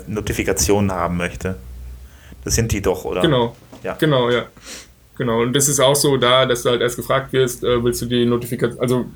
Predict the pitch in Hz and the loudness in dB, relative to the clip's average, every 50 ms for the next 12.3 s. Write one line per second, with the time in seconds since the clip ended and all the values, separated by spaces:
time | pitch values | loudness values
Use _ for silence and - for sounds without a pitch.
0 | - - - - 120 - - - 139 135 131 139 139 131 131 131 139 123 123 117 | -18 -14 -4 -2 -2 -2 -2 -2 -2 -2 0 0 0 0 0 0 -2 -2 0 0
1 | 120 98 104 127 127 - 131 120 123 147 165 180 180 180 - 135 123 123 127 127 | 0 2 2 0 0 0 -2 -2 -2 -2 -2 -2 -4 -6 -8 -8 -6 -4 -4 -4
2 | 123 117 120 - - 131 135 135 135 151 151 - 147 143 143 - 156 147 151 - | -4 -4 -6 -6 -2 0 0 0 0 -2 -4 -4 -4 -4 -2 -2 -2 -4 -2 -4
3 | 131 123 123 123 120 117 - - 120 127 120 117 113 - - _ - - - - | -4 -4 -4 -4 -6 -8 -10 -8 -4 -2 -2 -2 -2 -6 -12 _ -20 -20 -20 -20
4 | - - - - - - - - _ _ - - 143 135 123 - 127 123 120 123 | -20 -20 -20 -20 -20 -20 -20 -20 _ _ -18 -12 -10 -10 -6 -4 -2 0 2 2
5 | 131 151 147 - - 147 143 - - - - - _ _ - - 135 135 - 143 | 2 2 0 0 0 0 0 0 -2 -14 -20 -20 _ _ -4 -2 -2 0 0 -2
6 | 123 120 135 143 147 151 143 139 135 117 135 135 135 - - 127 123 120 - 131 | 2 4 4 4 6 4 4 4 4 2 2 2 0 -2 -4 -4 -4 -2 0 2
7 | 127 135 170 135 - - - 127 123 120 117 113 - - - 123 - - - - | 2 2 2 0 -4 -4 0 2 4 4 2 0 -2 -2 -4 -4 -4 -4 -6 -4
8 | 120 120 - 165 170 175 156 147 - 143 135 127 127 131 131 127 123 123 123 120 | -4 -2 -2 0 0 2 0 0 0 0 0 0 0 0 2 2 2 2 0 -2
9 | - - - - - - - - 143 127 127 127 120 - 135 131 127 120 117 - | -8 -14 -20 -20 -20 -20 -16 -8 -4 0 0 0 0 0 0 2 2 2 2 2
10 | 123 120 120 117 120 120 120 113 113 117 117 117 113 90 - 110 113 113 113 123 | 0 2 2 2 2 2 0 2 2 2 2 2 0 0 0 0 0 0 -2 -4
11 | - - - - - - - _ - 160 123 110 - - - 139 117 110 110 110 | -8 -16 -20 -20 -20 -20 -20 _ -6 -4 -2 -2 -4 -6 -8 -6 -2 -2 -2 -2
12 | - 117 - - - - | -4 -8 -10 -8 -10 -10